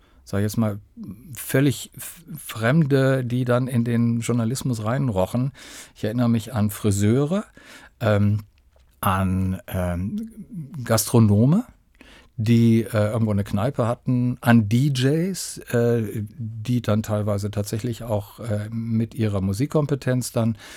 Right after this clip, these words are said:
äh, auch ganz entscheidend dazu beigetragen haben, dass auch diese, diese Sender sich auch musikalisch dann auch entwickelt haben und nicht nur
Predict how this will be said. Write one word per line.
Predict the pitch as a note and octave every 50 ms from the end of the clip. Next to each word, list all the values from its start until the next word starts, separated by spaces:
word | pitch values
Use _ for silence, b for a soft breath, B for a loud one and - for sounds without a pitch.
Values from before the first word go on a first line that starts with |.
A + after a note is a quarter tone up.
| B B B B - -
äh, | A2+ A2
auch | A2 B2 A2+ -
ganz | - B2 A2+ A2 A#2+
entscheidend | B2 A#2 - B2 A#2 A#2+ A#2
dazu | A#2 A2 - A2+
beigetragen | A2 A2 A2 A2 G#2+ - A2+ G#2+ A2 G#2+ A2+ G#2+ F#2+
haben, | G2+ G2+ G#2+ G#2 G2
dass | G2+ G2+ G#2
auch | G#2 G2+ G2+
diese, | - A2+ G#2 G2 G#2 G2 - - - -
diese | G#2 G#2+ G#2+ G#2+ G2
Sender | F2+ F2+ F#2+ A2 C3 B2+ A#2+ A2
sich | G2+ G#2+ G2+ - -
auch | - G#2 G2 G#2
musikalisch | G#2+ G#2 G2+ G2+ G2+ - A2+ A#2 B2 B2+ A#2 A2 -
dann | - F#2+ G2+ G2
auch | G2 G2+ -
entwickelt | G2+ G2 - - A2 - A#2 A2 -
haben | A2 G#2+ G#2 G#2+ G#2+
und | G#2 G#2
nicht | G#2+ G#2 -
nur | A#2 G#2+ G#2 G#2